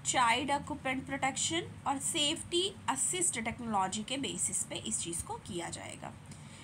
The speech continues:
ठीक है। तो ये इसकी summary थी, मैंने ये आपको बता दिया।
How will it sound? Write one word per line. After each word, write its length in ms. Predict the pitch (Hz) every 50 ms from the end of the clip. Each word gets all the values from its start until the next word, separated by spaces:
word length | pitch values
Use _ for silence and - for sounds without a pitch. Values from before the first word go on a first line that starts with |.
| - - - -
ठीक 160 | 185 170 -
है। 80 | 247 339 359 -
तो 60 | 240
ये 220 | 220 202 190 190
इसकी 340 | 185 180 196 - - 226 220
summary 360 | 220 226 196 196 202 220 254
थी, 180 | 247 - 349 403
मैंने 200 | 339 247 214 190
ये 140 | 185 202 185
आपको 280 | 196 196 - - 202
बता 300 | 180 185 180 185 180 190
दिया। 280 | 185 190 196 202 202